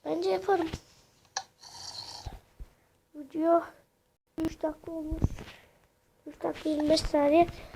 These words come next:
Evet beyler, e, her gün bir video gelecek. Her gün video gelecek. E, hep böyle de. Ben şu üstümdeki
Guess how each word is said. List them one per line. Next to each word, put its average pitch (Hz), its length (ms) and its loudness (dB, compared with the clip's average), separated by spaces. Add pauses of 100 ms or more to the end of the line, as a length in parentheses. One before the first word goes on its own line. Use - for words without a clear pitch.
(120)
Evet - 220 8
beyler, 381 400 12
e, 294 460 12 (680)
her 370 440 12
gün 359 300 12
bir 349 140 12
video 349 280 12
gelecek. 339 580 10 (500)
Her 294 240 10
gün 320 240 6 (880)
video 294 300 12
gelecek. 311 640 12
E, 135 880 8 (1600)
hep - 440 4
böyle 370 340 8
de. 269 160 10 (960)
Ben 285 100 4
şu 302 160 0
üstümdeki 285 580 2